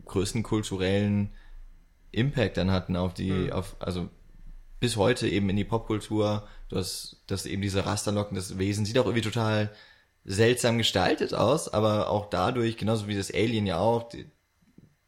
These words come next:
Speaker 1: vor allem diese Fratze, die irgendwie, äh,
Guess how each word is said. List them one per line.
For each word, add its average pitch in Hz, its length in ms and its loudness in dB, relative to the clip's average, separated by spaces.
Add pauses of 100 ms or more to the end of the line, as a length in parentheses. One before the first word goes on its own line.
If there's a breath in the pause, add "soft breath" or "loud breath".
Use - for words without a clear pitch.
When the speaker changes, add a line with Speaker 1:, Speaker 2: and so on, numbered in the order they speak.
(100)
Speaker 1:
vor - 140 0
allem 107 140 2
diese 98 200 -2
Fratze, - 480 -4
die 104 100 0
irgendwie, 101 640 0 (520 loud breath)
äh, 101 360 0